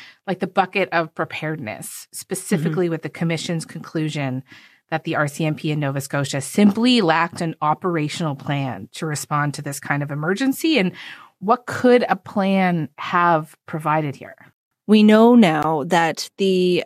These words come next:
Speaker 2: responding detachment in Bible Hill, Nova Scotia,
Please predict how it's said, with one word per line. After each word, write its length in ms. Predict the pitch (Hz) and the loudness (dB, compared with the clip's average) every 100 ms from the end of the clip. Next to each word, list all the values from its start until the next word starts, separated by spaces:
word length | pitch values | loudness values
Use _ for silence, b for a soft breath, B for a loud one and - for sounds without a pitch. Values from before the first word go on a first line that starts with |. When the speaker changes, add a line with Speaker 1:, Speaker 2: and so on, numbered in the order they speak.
| - | -6
Speaker 2:
responding 600 | 180 180 - 180 180 190 | -4 -4 2 2 4 2
detachment 640 | 175 170 151 151 - 160 - | 0 -2 -2 -4 -4 -4 -2
in 140 | 170 | -2
Bible 380 | 160 160 170 170 | -2 -2 0 -2
Hill, 260 | 151 165 165 | 0 0 0
Nova 240 | 160 160 | -2 -4
Scotia, 420 | - 131 160 - | -4 -2 -2 -6